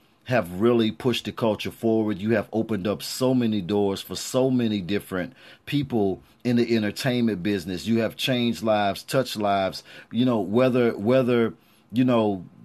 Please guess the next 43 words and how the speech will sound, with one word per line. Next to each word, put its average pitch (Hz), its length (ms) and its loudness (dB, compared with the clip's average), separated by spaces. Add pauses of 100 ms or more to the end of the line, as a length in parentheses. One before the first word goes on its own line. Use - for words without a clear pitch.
I, 95 420 0
I 120 80 2
know 127 180 4
you, 120 260 4
you 113 300 4
are, 104 160 4
you 120 180 4
are 107 80 2
in 104 140 0
a 98 80 2
humble 104 340 0
space 117 480 -2
in 104 140 -4
your 95 160 -2
life, 92 500 -4 (300)
but 120 140 2
at 123 120 0
the 110 140 -4
end 123 200 2
of 95 120 0
the 101 80 0
day, 104 420 0 (800)
we 135 140 2
can't 120 320 0
never 113 380 2
erase 104 600 -2
away 101 340 0
the 87 140 -4
history 85 680 -2 (380)
and, 101 420 -4
and, 101 320 -6
and 95 320 -8 (240)
things 127 360 2
that 104 200 -4
you 117 80 0
guys 95 400 2
have 95 320 0 (400)
done 113 420 2
and 101 140 -2
accomplished 107 600 -4
and 98 160 -2
the 90 80 -4
joy 90 640 0